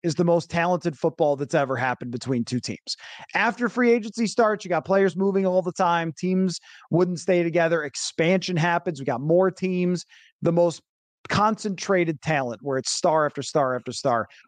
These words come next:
Ronnie Lott certainly belongs on that list. A little, a shade before me, though, with his time with San Francisco.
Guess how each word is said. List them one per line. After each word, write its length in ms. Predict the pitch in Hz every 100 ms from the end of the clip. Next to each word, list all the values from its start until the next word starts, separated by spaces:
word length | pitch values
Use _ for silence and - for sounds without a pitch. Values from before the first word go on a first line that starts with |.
| -
Ronnie 400 | 143 226 254 240
Lott 260 | 220 214 - _ _
certainly 560 | - - 233 254 240 240
belongs 380 | 220 214 208
on 80 | 208
that 160 | 202 175
list. 220 | 202 - -
A 80 | 214
little, 500 | 220 240 349 392 370 - _ -
a 80 | 208
shade 520 | - - 294 294 226
before 480 | 233 - 240 214 190
me, 180 | 156 131
though, 380 | 135 117 117 - _
with 160 | 175 175
his 160 | 175
time 340 | 196 202 208 190
with 140 | 175
San 220 | 196 175
Francisco. 720 | 170 156 165 151 160 147 139